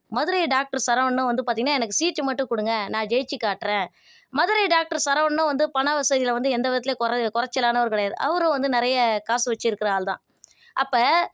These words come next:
ஒவ்வொரு தொகுதியிலையும் யார் யார்கிட்டலாம் பணப்பசை இருக்குதோ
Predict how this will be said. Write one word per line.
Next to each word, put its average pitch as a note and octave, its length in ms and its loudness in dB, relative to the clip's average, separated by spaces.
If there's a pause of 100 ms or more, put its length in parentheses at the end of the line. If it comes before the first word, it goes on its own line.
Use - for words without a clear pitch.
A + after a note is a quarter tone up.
(460)
ஒவ்வொரு F#4+ 640 2
தொகுதியிலையும் F4+ 800 2
யார் C4+ 360 2
யார்கிட்டலாம் E4+ 640 2 (100)
பணப்பசை F4 440 0
இருக்குதோ B3+ 480 2